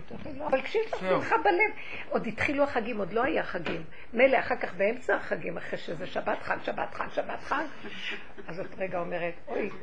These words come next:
Speaker 1: אז את תשמעי לבשר ותגידי, ואני לא יכולה להגיד "לא". ואז אני אומרת, "כן." ואז אני אומרת להשם, ריבונו שלם, עשית חיה כזאת שהיא לא יכולה להגיד "לא".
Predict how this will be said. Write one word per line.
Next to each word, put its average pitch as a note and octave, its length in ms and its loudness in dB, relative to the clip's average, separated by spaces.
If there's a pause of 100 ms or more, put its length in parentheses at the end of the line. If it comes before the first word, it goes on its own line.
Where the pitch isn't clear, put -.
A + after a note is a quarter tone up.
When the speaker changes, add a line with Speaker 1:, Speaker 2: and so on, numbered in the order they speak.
(720)
Speaker 1:
אז G3+ 100 -4
את A3 120 -4
תשמעי A3+ 340 -2
לבשר F#4 420 -2 (100)
ותגידי, A#3 440 -8 (600)
ואני G3+ 260 -4
לא C#4+ 60 -6
יכולה B3+ 280 -6
להגיד G#3+ 360 -2
"לא". G#3 160 0 (1160)
ואז F#3+ 200 0
אני G#3 160 0
אומרת, A3+ 300 -2 (160)
"כן." C4 200 0 (560)
ואז A3 180 4
אני G#3+ 80 0
אומרת A3+ 260 2
להשם, G#3+ 280 -2
ריבונו G3+ 300 -4
שלם, G3+ 200 -4
עשית G#3 300 -2
חיה A3+ 340 2
כזאת G#3+ 320 -4
שהיא A3 120 -6
לא G#3+ 80 2
יכולה A3 260 0
להגיד F3 320 -2
"לא". F3 180 -2